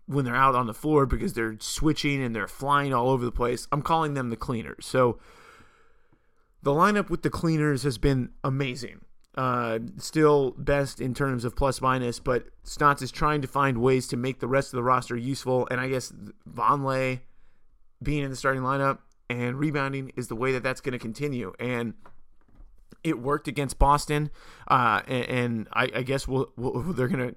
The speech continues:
keep going with that until the wheels fall off because, uh, they, they really haven't had a whole lot else work for them except for, uh, w-, when Turner was in there. So, uh,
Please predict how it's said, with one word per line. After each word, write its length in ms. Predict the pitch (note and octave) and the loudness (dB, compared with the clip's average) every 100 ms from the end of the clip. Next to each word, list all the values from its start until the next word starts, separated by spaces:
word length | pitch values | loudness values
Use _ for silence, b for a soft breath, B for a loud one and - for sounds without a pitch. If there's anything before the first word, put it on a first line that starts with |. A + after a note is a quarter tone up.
| - | -10
keep 260 | D3+ - | -10 -8
going 280 | - C3+ C#3 | 0 2 2
with 100 | C3+ | 2
that 140 | C#3 C3+ | 2 2
until 200 | B2+ C3 | 0 -2
the 100 | A#2 | 0
wheels 320 | C#3 D#3 - | 2 2 2
fall 260 | C3 A#2+ | 0 2
off 220 | A#2 A#2 - | 2 0 -4
because, 540 | A#2 C3 A#2+ A2 - B B B A#2+ - | -8 -4 -2 -4 -8 B B B -16 -4
uh, 360 | A#2+ A2+ G#2+ G2 - - | 0 0 -2 -4 -12 -14
they, 300 | - C3+ B2+ | -2 2 2
they 220 | A#2+ B2+ B2 | 2 -2 0
really 240 | C#3 C3+ | 4 4
haven't 260 | B2+ C3 A#2+ | 4 0 -2
had 240 | C3 B2+ | -2 -2
a 40 | |
whole 220 | A2 B2+ B2+ | -2 -2 2
lot 300 | B2 A#2+ A#2+ | 6 6 4
else 240 | C3 - | 0 -2
work 240 | G#2+ C3+ | -4 -4
for 140 | - C3 | -2 0
them 240 | A#2 A#2+ | 0 0
except 340 | G#2+ - C#3 - | -4 -2 -2 -2
for, 380 | B2+ A#2 A2+ B B B B | -2 -2 -2 B B B B
uh, 440 | B2 A#2 G#2 G#2 F#2+ b b b b - | -2 0 -2 -4 -8 b b b b -4
w-, 200 | B2+ B2 | -2 0
when 140 | A#2 | 0
Turner 340 | - D#3 D#3+ C3+ | 4 6 6 6
was 200 | B2 A#2 | 0 -4
in 120 | G#2+ | -6
there. 220 | G#2+ B2 | -6 -8
So, 400 | - B2 A#2 G#2+ B B B | -4 -2 0 -4 B B B
uh, 440 | G#2+ A2 G#2 A2 | 0 2 2 -2